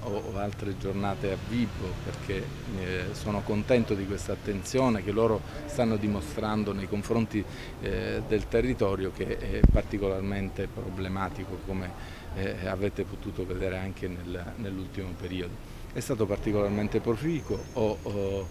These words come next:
potuto constatare la vicinanza, eh, del Presidente e di tutti i membri della, della Commissione, che con molta attenzione hanno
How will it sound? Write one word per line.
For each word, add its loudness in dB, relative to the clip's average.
potuto 2
constatare 2
la -2
vicinanza, -2
eh, 0
del 0
Presidente 2
e 2
di 2
tutti -2
i -2
membri -2
della, -4
della -2
Commissione, -2
che 0
con 2
molta 0
attenzione 0
hanno -2